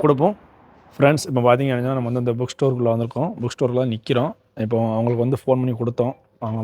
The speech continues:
மா-, பெரிய பொண்ணு வந்து பேசிட்டாங்க, என்ன வேணும் அப்படின்னு சொல்லிட்டாங்க. இப்போ அவங்க வந்து நமக்கு ரெடி பண்ணிட்டு இருக்காங்க. ஓகே,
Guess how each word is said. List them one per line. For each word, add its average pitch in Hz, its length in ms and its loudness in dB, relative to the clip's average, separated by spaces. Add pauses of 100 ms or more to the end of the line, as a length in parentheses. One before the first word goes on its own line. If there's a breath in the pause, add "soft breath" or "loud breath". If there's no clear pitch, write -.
மா-, 110 380 -4 (100)
பெரிய 123 200 2
பொண்ணு 120 180 -2
வந்து 120 180 -4
பேசிட்டாங்க, 117 380 -2 (120)
என்ன 120 180 -2
வேணும் 117 160 -2
அப்படின்னு 117 320 -4
சொல்லிட்டாங்க. 113 380 -4 (840)
இப்போ 131 220 2
அவங்க 120 180 0
வந்து 127 140 0
நமக்கு 120 220 0
ரெடி 127 120 0
பண்ணிட்டு 127 220 -2
இருக்காங்க. 113 260 0 (200)
ஓகே, 113 180 -2